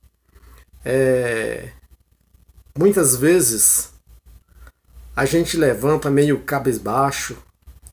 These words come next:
né? Reclamando de tudo, sem saber que Deus está sempre ao nosso lado. Como a história de um rapaz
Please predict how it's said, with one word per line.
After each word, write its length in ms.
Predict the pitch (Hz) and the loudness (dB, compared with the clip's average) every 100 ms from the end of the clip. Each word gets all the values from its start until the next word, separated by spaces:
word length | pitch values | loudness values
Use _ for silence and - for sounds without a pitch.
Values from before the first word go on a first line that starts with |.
| - | -12
né? 280 | 120 135 139 - - - - - - - _ _ - _ _ | -8 -6 -8 -16 -20 -20 -20 -20 -20 -20 _ _ -20 _ _
Reclamando 600 | 139 135 139 147 175 175 | -8 -2 2 4 4 4
de 140 | 143 139 | 0 -4
tudo, 580 | - 180 202 180 180 - _ _ _ _ _ - - - - - - | -2 0 2 0 -6 -12 _ _ _ _ _ -20 -20 -16 -16 -18 -2
sem 320 | - 202 233 | 2 4 4
saber 600 | - 233 143 143 156 151 _ _ - _ _ - - _ _ _ | 4 0 0 -2 -2 -6 _ _ -20 _ _ -20 -20 _ _ _
que 120 | - 165 | -6 -2
Deus 360 | 127 151 170 | 2 4 4
está 380 | 170 - - 151 | 2 -2 -2 -2
sempre 600 | - - 185 202 214 202 - | 2 2 4 2 0 -8 -8
ao 160 | 151 156 | -6 -6
nosso 320 | 147 147 160 | -4 -4 -6
lado. 300 | 131 - - - _ - - _ - _ _ _ - - - - _ - - _ _ - - _ - | -8 -12 -16 -20 _ -20 -20 _ -20 _ _ _ -20 -20 -20 -20 _ -20 -20 _ _ -20 -20 _ 0
Como 280 | 190 208 196 | 4 6 6
a 60 | |
história 420 | 165 - 165 160 | 6 2 2 2
de 80 | 131 | 4
um 40 | 123 | 2
rapaz 800 | 117 104 143 135 - - - | 0 -2 -2 -2 -2 -4 -8